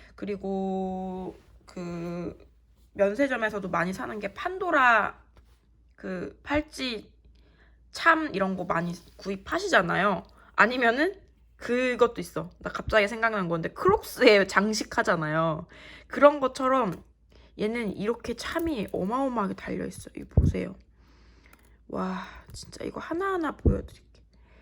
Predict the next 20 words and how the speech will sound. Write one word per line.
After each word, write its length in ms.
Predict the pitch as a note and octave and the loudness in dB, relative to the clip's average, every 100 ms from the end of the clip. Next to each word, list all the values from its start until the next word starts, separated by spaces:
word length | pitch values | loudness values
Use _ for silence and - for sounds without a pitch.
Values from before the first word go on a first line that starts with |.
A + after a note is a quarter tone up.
| - - - _ - | -20 -20 -20 _ -2
얘는 340 | A3 A#3 A3+ | 0 0 -2
이렇게 340 | F#3+ F#3 - | -4 -4 -8
샤넬, 600 | F#3+ - C#4 C4+ B3+ B3+ | -10 -6 -6 -6 -8 -8
진주, 640 | B3+ - G3 G3+ G3 G3 G3 | -10 -6 -4 -4 -6 -8 -8
진짜 320 | - G#3+ C4 | -8 -4 -2
하나하나가 680 | D#4 F4 F4+ E4 D4 B3 A3 | 0 2 4 2 0 0 -4
다 180 | G3+ | -4
주얼리처럼, 1400 | G3 G#3 A3+ C4 A#3+ G#3 B3 A3 F#3 F3 F#3 F#3 E3+ F3+ - - - - - _ | -6 2 4 6 4 -2 -6 -2 0 2 2 0 -2 -8 -14 -20 -20 -20 -20 _
샤넬 380 | - C#4+ C#4+ C4 | -12 -6 -2 -4
주얼리도 560 | - G3+ A3 A#3+ G#3 - | -4 -2 0 0 -4 -6
되게 280 | F3+ F#3 F3 | -6 -4 -2
예쁘잖아요. 880 | F3+ - - - F#3 E3+ D#3+ E3 F3+ | -4 -2 0 2 2 0 -4 -4 -4
이렇게 360 | F3+ F#3 G3 | -6 -8 -14
돼 160 | F#3+ - | -10 -12
있고, 720 | - - - A2+ B2 B2+ B2 - - - - _ _ - - _ _ - | -12 -16 -12 -10 -8 -10 -14 -20 -20 -20 -20 _ _ -20 -20 _ _ -14
이거 400 | G3+ F#3+ F#3+ F#3+ | -8 -4 -4 -4
샤넬의 600 | - B3+ B3+ B3 A3+ G#3 | -6 -6 -6 -6 -6 -8
C, 720 | - - C4 C4 B3+ C4 - | -12 -12 -10 -10 -12 -14 -18
그 100 | - | -16
다음에 480 | - G3 G3 G3 | -10 -8 -8 -10